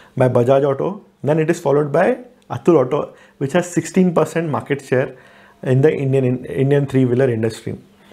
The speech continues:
This is a very huge market share for Atul Auto, given the,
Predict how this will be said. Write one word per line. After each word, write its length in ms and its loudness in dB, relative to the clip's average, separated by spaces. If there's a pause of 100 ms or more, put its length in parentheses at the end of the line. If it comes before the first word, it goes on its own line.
(160)
This 160 2
is 100 2
a 80 4
very 300 0
huge 320 0
market 340 -4
share 160 0
for 220 0
Atul 280 -2
Auto, 220 -6 (1200)
given 280 4
the, 240 0